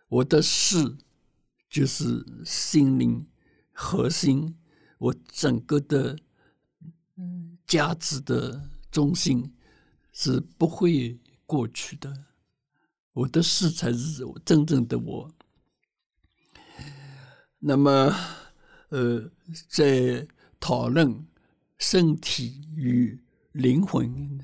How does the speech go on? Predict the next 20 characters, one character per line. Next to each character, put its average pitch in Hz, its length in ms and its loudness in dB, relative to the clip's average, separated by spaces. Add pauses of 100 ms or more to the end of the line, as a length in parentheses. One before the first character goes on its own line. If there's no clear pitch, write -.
(140)
的 143 140 -2
关 143 240 2
系 - 180 0
的 123 160 0
时 139 220 -2
候， 120 300 -2 (720)
笛 143 100 2
卡 143 240 0
尔 143 160 2
就 - 160 2 (920)
过 170 160 6
不 - 160 -4
过 139 240 2
关 131 380 0 (260)
啊， 117 320 -6
他 - 200 -2
把 - 260 -2
身， - 240 -2 (360)
身 156 360 4
体， - 320 -6